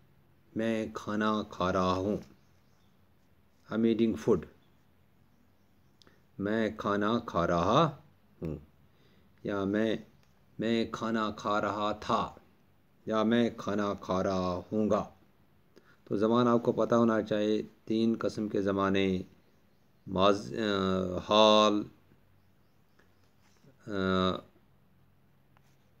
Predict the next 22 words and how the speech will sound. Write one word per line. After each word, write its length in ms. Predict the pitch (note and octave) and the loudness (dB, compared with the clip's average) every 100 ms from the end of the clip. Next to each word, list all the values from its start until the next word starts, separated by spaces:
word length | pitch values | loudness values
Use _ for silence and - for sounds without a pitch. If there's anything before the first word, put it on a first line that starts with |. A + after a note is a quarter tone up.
| _ _ A#2 | _ _ -6
माजी 580 | G#2 G#2+ G#2 A2+ - - _ _ - | 0 2 4 4 2 -8 _ _ -8
और 160 | G2 | -6
मुस्तकबल, 580 | F2+ E2 - F2+ F2 E2 - _ - | -4 -6 -6 -6 -6 -14 -20 _ -10
यानी 160 | G#2 G2 | -4 -4
प्रेजेंट 400 | - G2+ A2+ G#2+ | -2 -2 0 -2
टेंस, 420 | A2 A2 G#2+ - _ - | -4 -4 -6 -10 _ -8
पास्ट 320 | F#2+ G2+ - | -4 -4 -4
टेंस, 400 | G#2+ G#2 G2 - _ _ _ _ _ | -4 -2 -6 -8 _ _ _ _ _
फ्यूचर 240 | - - | -12 -8
टेंस। 420 | F2+ - - - - _ _ _ _ _ _ - - - - | -8 -8 -12 -16 -20 _ _ _ _ _ _ -20 -20 -20 -14
तो 60 | |
काम 460 | A#2+ C3+ B2+ C3 B2 | -6 0 2 2 0
इन्हीं 240 | A#2+ B2 | 0 2
तीन 300 | A#2+ A#2 A#2 | 2 2 2
ज़मानों 440 | G2+ G2 G2 G2 F#2+ | 2 0 0 0 0
में 120 | F#2 | 0
होना 300 | E2 F2+ E2+ | 0 -2 -4
चाहिए। 320 | E2 D#2+ D#2 - _ _ _ _ _ _ _ _ _ _ _ _ _ _ _ _ _ _ _ _ _ _ _ _ - | -2 -4 -4 -12 _ _ _ _ _ _ _ _ _ _ _ _ _ _ _ _ _ _ _ _ _ _ _ _ -10
मैं 300 | G2 G#2 G#2+ | -4 -2 -2
खाना 540 | G#2+ A2+ A2 A2 A2 G#2+ | -4 -4 0 0 0 -4
खाता 340 | - F#2+ F#2+ | -2 -2 2
हूँ 440 | F#2+ F#2 A#2+ G#2+ | 0 2 0 0